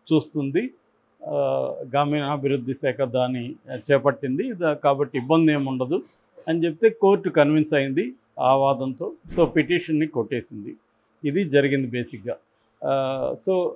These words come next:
అంటే కోర్టు కూడా ఏంటంటే ఎలక్షన్ కమిషన్ చేపట్టిన వాటిలో అనేక విషయాల్లో కోర్టు జోక్యం చేసుకోదు జనరల్గా. So, రెండోది ఏంటంటే కోర్టే ఇది ఆదేశించింది, ఆ, ఎలక్షన్ కమిషన్ చూడమని. కాబట్టి కోర్టు దీంట్లో జోక్యం చేసుకోవడం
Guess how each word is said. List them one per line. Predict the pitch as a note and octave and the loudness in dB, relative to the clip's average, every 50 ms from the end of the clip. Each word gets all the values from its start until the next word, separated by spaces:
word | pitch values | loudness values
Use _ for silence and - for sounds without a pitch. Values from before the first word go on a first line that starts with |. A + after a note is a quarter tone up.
| - - | -8 -8
అంటే | C#3+ B2+ F#3 F3 | -2 2 2 2
కోర్టు | - - D3 E3 F3+ F3 G#3 | 2 4 4 4 4 6 4
కూడా | F#3 G3 G3+ F3+ F#3 | 4 4 6 6 4
ఏంటంటే | F#3 F#3 F#3 F3 E3 D#3 D#3+ F3+ F#3 F#3 F#3 | 2 2 0 0 -2 0 -2 -2 -4 -2 -2
ఎలక్షన్ | C#3 B2+ C#3+ E3 E3 - G3 F#3+ E3+ D#3+ | 0 2 2 0 0 -2 -4 -4 0 0
కమిషన్ | F3 E3 E3 E3+ E3 E3 - E3+ D#3+ E3 D#3+ D#3 D#3 D#3 D3 C#3 - D3+ | 0 2 2 0 0 -2 -2 -2 0 0 0 0 0 -2 -6 -6 0 2
చేపట్టిన | D3 C#3+ B2 D#3+ D3 B2+ C3 D3 D3 | 2 2 2 0 -2 -2 0 -2 -2
వాటిలో | D3 C#3 C#3+ C#3+ C3+ D#3 D#3+ E3 | -2 -2 -2 -4 -4 -2 0 0
అనేక | D#3 C#3 C#3+ D3+ D3+ C#3+ D3 | 0 2 0 0 -2 -2 -6
విషయాల్లో | C#3 B2+ - D#3+ D#3 D#3 E3 F3+ | -8 -6 -4 -2 -2 0 0 -2
కోర్టు | E3 - D3 D3 C#3 B2 E3 C#3+ A2+ A2 | 0 2 0 0 0 0 -4 -4 -2 0
జోక్యం | C3+ D3 C#3+ - D3+ C3+ A#2 - C3+ | -2 -2 0 0 -2 -2 -2 -2 -4
చేసుకోదు | C#3 C3+ - - D3 B2+ A2+ G#2 B2 | -4 -4 -4 -6 -6 -6 -6 -4 -6
జనరల్గా. | B2 B2+ B2+ B2+ B2 A#2 C3+ F#3 - - _ - - - - _ _ _ _ _ _ - - | -4 -2 -2 -2 -2 0 -2 -2 -2 -4 _ -20 -20 -20 -20 _ _ _ _ _ _ -8 -4
So, | D#3+ D#3+ D3+ D3 D3 D3+ D#3 C#3+ C#3 | -2 0 0 0 0 0 0 0 2
రెండోది | D#3 E3 F3+ F#3 G3+ F#3 F3+ F3+ | 2 2 4 4 4 4 4 2
ఏంటంటే | F#3 F3+ E3+ E3 D#3+ D#3+ F3 | 2 2 0 0 0 0 -2
కోర్టే | F3 - D#3 D#3+ F#3 F3+ F3 G#3 G3+ G3+ F#3+ | -4 0 2 2 2 4 4 6 6 6 8
ఇది | F3 F3 | 8 10
ఆదేశించింది, | D#3+ D3+ D#3+ E3 D3+ D3+ C#3 D3+ E3+ D#3+ D3 B2 C3+ B2+ B2+ A#2+ B2 B2+ B2+ _ _ _ - C#3+ | 10 10 10 10 8 4 2 2 -2 -4 -2 -2 -4 -4 -2 -4 -4 -6 -8 _ _ _ -4 -2
ఆ, | C3+ C3 C3 | 0 0 2
ఎలక్షన్ | C3 C#3 D3 D#3 D3 - E3+ D#3+ | 4 4 4 4 2 0 0 0
కమిషన్ | B2+ D3 C#3+ C#3 C3+ B2+ - - C3+ A#2 - - | 0 0 -2 -2 -4 -8 -8 -8 -10 -6 0 2
చూడమని. | D#3 D3 C#3 C3+ C3 B2 A#2 A2+ A#2+ - _ _ _ _ _ _ _ _ - - | 4 6 6 4 2 0 -4 -6 -8 -12 _ _ _ _ _ _ _ _ 0 4
కాబట్టి | D3+ D#3 D#3 F3 E3+ D3+ F#3+ F#3 F3 E3 D#3+ D#3 D#3 D#3 - | 4 4 4 2 -2 0 -2 0 2 2 2 2 0 -2 -2
కోర్టు | E3 D#3+ E3 C#3 - D#3+ | 0 0 0 0 -2 -6
దీంట్లో | C#3 C3 D3 C#3 B2+ B2 C3 B2+ B2 A#2 A2+ G#2 - - - B2 A#2 | -2 0 0 0 0 0 0 0 2 2 0 -4 -6 -10 -10 -2 -2
జోక్యం | C#3 C3 A#2+ D3 C3+ B2+ B2 | -2 0 0 -2 -2 -2 -2
చేసుకోవడం | B2+ B2+ - _ - B2+ A#2+ C3+ F3 | -4 -6 -8 _ -6 -4 -2 -2 -4